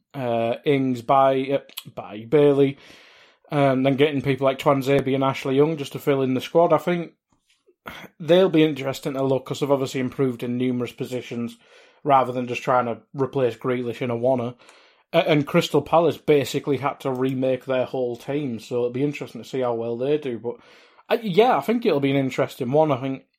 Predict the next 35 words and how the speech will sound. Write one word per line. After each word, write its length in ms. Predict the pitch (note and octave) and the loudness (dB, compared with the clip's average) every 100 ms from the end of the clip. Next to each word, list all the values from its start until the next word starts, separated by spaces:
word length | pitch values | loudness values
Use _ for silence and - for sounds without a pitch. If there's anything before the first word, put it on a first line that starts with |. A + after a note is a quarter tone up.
| - _ _ _ _ - - - | -20 _ _ _ _ -16 -14 -6
the 180 | C#3+ C#3+ | -2 0
teams 300 | F3 D#3+ C#3+ | 2 2 2
that 100 | B2 | 0
have 140 | A#2+ | 0
came 280 | D#3+ C#3+ C#3+ | 2 2 2
up, 140 | D3 | 0
they 120 | D3+ | 2
are, 160 | D3 C#3+ | 4 2
I 60 | C#3 | 0
think, 340 | D3+ C#3 - _ _ _ _ _ _ _ _ _ | 0 0 -4 _ _ _ _ _ _ _ _ _
play 200 | - D#3 | 0 4
a 40 | C#3+ | 4
decent 380 | D3+ C#3+ - D3 | 2 0 0 2
amount, 400 | C#3 D3 - D#3+ | 2 0 -6 -2
decent 460 | F3 E3+ D#3 C#3+ | 0 0 -2 -4
football, 560 | - D#3+ D#3+ D#3+ F3 E3+ | -2 -4 2 2 2 0
especially 420 | C#3+ - C#3+ - | -6 -2 -2 -2
Norwich 380 | C3+ C#3 C#3 - | 0 0 0 -6
and, 260 | C3 A#2+ - | -8 -8 -8
and 200 | C3 B2+ | -10 -4
Bre-, 80 | C#3+ | -6
the 160 | D3+ C#3+ | -2 0
little 280 | C#3 C#3+ B2+ | 0 0 -4
bits 280 | C3+ - C#3+ | -8 -8 -6
and 120 | C3+ | -2
bobs 220 | C3 C3 | -2 -2
I've 120 | B2+ | -6
seen 160 | D3+ C3 | -6 -6
of 80 | A#2+ | -4
Brentford, 460 | C3+ B2+ C3+ B2 | -4 -4 -8 -8
and 180 | A#2+ A2 _ _ | -10 -14 _ _
I, 100 | A2 - C3+ B2+ _ | -20 -18 -20 -20 _
I 140 | C3 B2 | -4 -2
don't 220 | A#2+ A2+ | -4 -6
know. 260 | A#2 A2+ | -6 -8